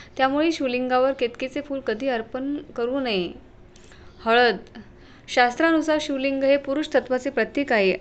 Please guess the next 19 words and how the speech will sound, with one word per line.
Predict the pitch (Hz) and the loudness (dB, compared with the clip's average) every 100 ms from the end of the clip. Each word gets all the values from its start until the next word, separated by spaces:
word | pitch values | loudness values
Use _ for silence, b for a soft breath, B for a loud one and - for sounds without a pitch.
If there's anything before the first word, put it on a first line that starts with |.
| - | -6
हळद | 214 247 311 285 262 | 2 6 6 4 -2
महिलाशी | 240 247 262 262 302 | 0 2 2 2 -2
संबंधित | 285 233 233 262 | -4 -4 -2 -2
वस्तू | 277 220 - 277 | -2 -4 -2 0
आहे, | 220 | 0
त्यामुळे | 220 233 269 | -2 -4 -4
शिवलिंगावर | 262 240 233 240 262 262 | -4 -4 -2 -2 0 0
हळद | 226 254 - B B B B B 214 | 2 2 0 B B B B B -4
अर्पण | 220 269 277 247 | -2 0 0 2
केले | 214 240 | 2 2
जात | 220 202 202 | 0 0 -2
नाही. | 240 214 190 | -4 -2 -2
सिंदूर. | 220 240 254 233 190 - B B B B | -2 -4 -2 -2 -4 -8 B B B B
विवाहित | 240 285 330 320 | 4 4 4 2
महिलांना | 262 262 262 269 | 0 0 0 0
लग्नाचे | 240 240 254 277 | -2 -2 -4 -2
प्रतीक | 240 233 - | -2 -4 -6
सिंदूर | 254 226 262 | -6 -2 0
भ-, | 262 | 0